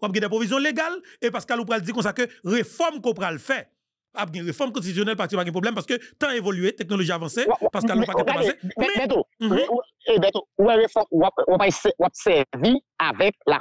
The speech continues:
Speaker 2: constitution de, de mille huit cent cinq,
Speaker 1: Très bien.
Speaker 2: avec la constitution impériale, la, et vingt mai mille huit cent cinq, là, comme base pour réforme constitutionnelle.
Speaker 1: Voilà. Eh, eh, mais ça,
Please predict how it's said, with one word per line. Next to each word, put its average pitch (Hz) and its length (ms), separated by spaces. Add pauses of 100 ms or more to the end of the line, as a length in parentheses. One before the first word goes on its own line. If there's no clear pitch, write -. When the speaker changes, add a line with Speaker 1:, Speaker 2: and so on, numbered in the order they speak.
(160)
Speaker 2:
constitution 190 720 (240)
de, 175 300
de 160 280
mille 175 100
huit 170 80
cent 170 160
cinq, 208 200 (160)
Speaker 1:
Très 131 120
bien. 156 200
Speaker 2:
avec 156 160
la 156 120
constitution 180 600 (220)
impériale, 202 720 (340)
la, 156 200
et 156 560
vingt 196 360
mai 180 260
mille 139 160
huit 160 60
cent 170 120
cinq, 180 160
là, 208 80 (240)
comme 147 320
base 135 540 (280)
pour 214 140
réforme 233 240
constitutionnelle. 120 600
Speaker 1:
Voilà. 170 340
Eh, 240 60 (100)
eh, 269 180
mais 277 80
ça, - 220